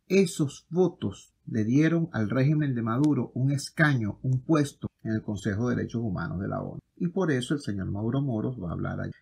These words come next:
Por cierto, otra noticia buena vinculada con esta otra información es que el gobierno de Estados Unidos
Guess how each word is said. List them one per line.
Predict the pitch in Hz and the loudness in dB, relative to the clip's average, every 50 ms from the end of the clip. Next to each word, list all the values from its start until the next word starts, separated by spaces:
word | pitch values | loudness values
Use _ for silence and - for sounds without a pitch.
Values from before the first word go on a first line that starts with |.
| _ _ | _ _
Por | - 139 123 | 4 4 6
cierto, | - 170 175 170 - - 120 | 6 6 6 6 6 4 0
otra | 101 - 113 | 2 2 2
noticia | 127 120 - 135 120 - - 135 | 0 2 2 0 0 4 4 4
buena | 131 135 139 131 117 | 4 6 4 4 2
vinculada | 107 95 90 - 95 98 95 107 117 - | 2 0 -2 -2 -2 -2 0 0 -2 -2
con | 131 120 117 | 0 0 0
esta | 110 - - 123 117 | 0 0 0 0 0
otra | 117 113 123 131 | 0 0 -2 -2
información | 120 - 139 131 156 165 - 185 165 160 160 - | -2 -2 -2 0 -2 0 0 0 0 0 0 -2
es | - 110 104 - | -2 -2 -4 -2
que | - - 135 123 127 127 | -4 -2 -2 0 0 -2
el | 123 120 117 107 | -2 -2 -2 0
gobierno | 104 107 101 110 110 110 113 113 131 131 135 139 139 - | 0 2 2 4 4 4 2 2 2 2 2 2 0 -2
de | 135 127 131 131 | -2 0 0 0
Estados | 127 - - 117 101 101 101 117 | 0 0 0 0 0 2 2 0
Unidos | 131 120 113 107 110 113 117 - | 2 2 2 2 2 2 0 -2